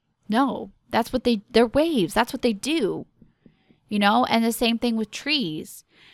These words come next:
When the tree sheds its leaves, are you like, <gasps> "Oh my gosh, I hope they grow back"? I mean, obviously, if the tree's still alive, you know,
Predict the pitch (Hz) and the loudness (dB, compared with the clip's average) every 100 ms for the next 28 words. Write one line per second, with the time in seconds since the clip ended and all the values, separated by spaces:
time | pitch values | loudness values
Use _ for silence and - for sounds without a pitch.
0 | - _ 220 226 247 247 - 277 311 - | -20 _ 0 2 2 -2 -4 -4 -4 -4
1 | 226 220 240 226 - 196 190 233 285 - | -2 -2 -2 -4 -4 -4 -4 -2 -4 -2
2 | 202 202 214 190 - 339 311 - - 226 | -2 -2 0 0 -2 -8 -10 -14 -6 -2
3 | 269 311 302 269 - - - _ _ _ | 0 0 -2 -4 -8 -12 -18 _ _ _
4 | _ _ _ _ _ - 226 226 254 262 | _ _ _ _ _ -6 -4 -4 -2 0
5 | 285 349 403 - - - _ _ _ 196 | 2 2 0 -4 -12 -20 _ _ _ -4
6 | 208 208 202 190 185 175 170 - 185 - | -2 2 2 2 -2 -4 -4 -8 -8 -6
7 | 180 170 165 - - _ _ _ _ _ | -4 0 0 0 -6 _ _ _ _ _
8 | _ _ _ 185 165 | _ _ _ -8 -8